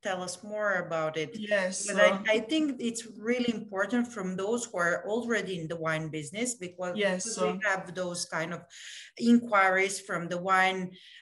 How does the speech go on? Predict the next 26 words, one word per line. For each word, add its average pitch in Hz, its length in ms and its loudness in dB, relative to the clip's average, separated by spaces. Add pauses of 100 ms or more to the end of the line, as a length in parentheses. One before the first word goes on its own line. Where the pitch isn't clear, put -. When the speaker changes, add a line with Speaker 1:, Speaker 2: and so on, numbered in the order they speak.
(100)
Speaker 1:
um, 175 640 2
wineries 196 680 2
owners. 208 720 0
They 214 120 0
want 226 300 -4
to 240 120 -8
know 208 460 -2
what 233 500 -4 (200)
will 214 440 -4
they 202 440 -2
actually 202 840 -4
have 202 240 0
a, 185 400 0
as 190 180 -2
a 190 40 -6
value 208 560 2 (320)
after 185 480 -2
maybe 175 600 -4 (300)
having 180 420 0
M 185 180 0
B 180 200 -2
A 170 300 0
program 165 520 -2
at 156 240 -4
your 156 160 -6
school. 156 540 -8